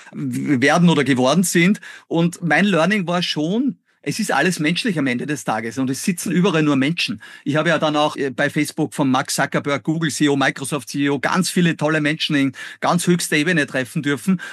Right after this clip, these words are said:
und dann schon immer gesehen, was wir da in Linz bauen und wie wir arbeiten. Wir sind da, wir stehen da um ganz wenig nach. Oftmals das österreich-deutsche Mindset, der ist ein bisschen kleiner, da trauen wir uns sehr wenig zu versus die Amerikaner,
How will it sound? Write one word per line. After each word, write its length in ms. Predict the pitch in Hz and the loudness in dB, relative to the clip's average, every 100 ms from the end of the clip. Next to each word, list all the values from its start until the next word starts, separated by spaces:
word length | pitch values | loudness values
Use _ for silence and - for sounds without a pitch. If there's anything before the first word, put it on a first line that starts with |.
| - | -6
und 140 | 147 | 0
dann 100 | 170 | 0
schon 180 | 160 202 | 2 4
immer 180 | 226 175 | 4 2
gesehen, 520 | 160 - - 147 160 | 0 -2 -6 -2 -2
was 160 | 151 170 | 0 -2
wir 80 | |
da 120 | 185 175 | 0 0
in 80 | |
Linz 260 | 156 185 - | 0 -2 -2
bauen 280 | 151 160 180 | 0 0 0
und 160 | 143 | -2
wie 140 | 139 139 | -4 -4
wir 200 | 165 - | -4 0
arbeiten. 680 | 143 170 131 - 147 180 - - _ | 0 2 -2 -2 -4 -4 -6 -20 _
Wir 140 | - 131 | -6 -2
sind 200 | 185 170 | 2 2
da, 200 | 165 151 | 2 2
wir 80 | 143 | 0
stehen 300 | - 165 175 | 2 2 2
da 80 | |
um 100 | 160 | 2
ganz 320 | 147 156 196 160 | 2 0 0 -2
wenig 280 | 160 170 | -2 -2
nach. 320 | 139 139 127 - - _ | 0 -2 -2 -10 -20 _
Oftmals 500 | 175 175 185 170 - | -6 0 -2 -2 -6
das 140 | - | -4
österreich-deutsche 880 | - 170 196 156 151 - 143 - 170 | -2 -2 0 0 -2 -2 -2 0 0
Mindset, 560 | 127 139 151 185 175 | 0 0 0 -2 0
der 80 | 143 | -2
ist 80 | 139 | -2
ein 140 | 151 | -2
bisschen 320 | 117 - 156 120 | -4 -2 -2 -2
kleiner, 320 | 120 147 160 | -2 0 -2
da 100 | 143 | -2
trauen 220 | 123 131 | -2 0
wir 80 | 104 | 0
uns 120 | - | -2
sehr 140 | 151 | -2
wenig 300 | 135 143 151 | 2 0 0
zu 180 | - 170 | 0 0
versus 320 | 160 131 139 | 0 -2 -6
die 140 | - 135 | -2 0
Amerikaner, 600 | 135 143 131 135 151 | 0 -2 -2 -2 0